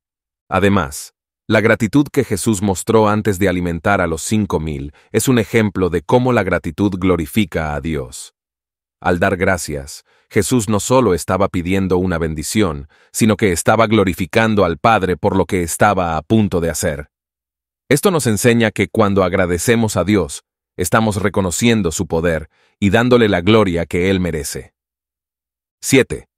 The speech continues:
Jesús enseña sobre amar a los enemigos y ser agradecidos. Lucas capítulo seis, versículo treinta y cinco.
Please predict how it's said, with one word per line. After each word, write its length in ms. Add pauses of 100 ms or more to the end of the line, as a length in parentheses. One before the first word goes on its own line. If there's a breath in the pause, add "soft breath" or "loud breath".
(160)
Jesús 300
enseña 400
sobre 280
amar 220
a 60
los 180
enemigos 640
y 60
ser 180
agradecidos. 840 (420)
Lucas 460
capítulo 420
seis, 360
versículo 460
treinta 320
y 60
cinco. 440